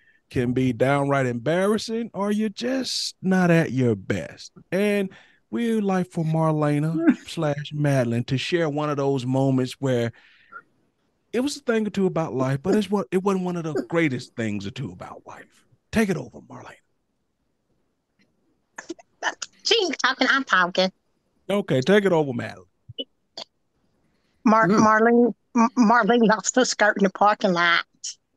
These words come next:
Speaker 1: <laughs> Details.
Speaker 3: Yeah, it complete-, it, yeah, it completely, it completely fell off of her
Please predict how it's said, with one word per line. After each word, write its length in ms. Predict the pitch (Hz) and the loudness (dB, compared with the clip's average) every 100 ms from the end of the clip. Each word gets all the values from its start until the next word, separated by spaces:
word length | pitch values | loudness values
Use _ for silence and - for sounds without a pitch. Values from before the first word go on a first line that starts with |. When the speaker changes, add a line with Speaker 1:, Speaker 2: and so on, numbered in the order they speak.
| _ _ _ _ _ _ _ _ _ _ _ _ _ _ - | _ _ _ _ _ _ _ _ _ _ _ _ _ _ -12
Speaker 1:
<laughs> 100 | 139 _ _ _ - _ 285 _ _ _ _ _ - - _ _ _ _ | -12 _ _ _ -20 _ -20 _ _ _ _ _ -14 -14 _ _ _ _
Details. 300 | 269 311 302 | 6 8 8
Speaker 3:
Yeah, 60 | 226 | 6
it 60 | |
complete-, 380 | 226 226 233 277 - - _ _ _ _ - - _ | 4 4 2 2 -2 -16 _ _ _ _ -20 -20 _
it, 140 | 269 269 | 0 4
yeah, 260 | 262 277 262 | 4 4 2
it 120 | - | 0
completely, 840 | 240 - - 269 277 262 269 277 - - _ | -2 -2 2 2 4 4 6 4 0 -16 _
it 140 | 247 | 0
completely 800 | - 233 - 240 254 269 247 254 | 2 -2 0 2 4 4 4 2
fell 280 | - 233 220 | 4 2 2
off 240 | 214 226 247 | 2 2 2
of 100 | 233 | 2
her 340 | 240 226 226 | 4 4 2